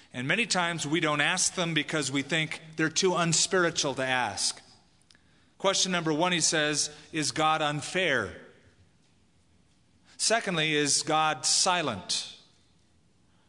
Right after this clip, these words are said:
And third, "Is God hidden?" Why doesn't God stop Satan's enterprise? When will Jesus come and make the world the way he wants it to be,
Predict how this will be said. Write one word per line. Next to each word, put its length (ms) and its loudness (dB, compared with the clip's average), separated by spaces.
And 160 -8
third, 220 4
"Is 160 2
God 260 2
hidden?" 580 -4
Why 300 4
doesn't 440 2
God 440 2
stop 880 0
Satan's 560 -2
enterprise? 720 -2
When 380 0
will 260 4
Jesus 500 0
come 440 -2
and 160 -4
make 220 0
the 80 0
world 680 0
the 100 -4
way 400 0
he 260 -6
wants 640 -2
it 140 -12
to 80 -8
be, 340 -10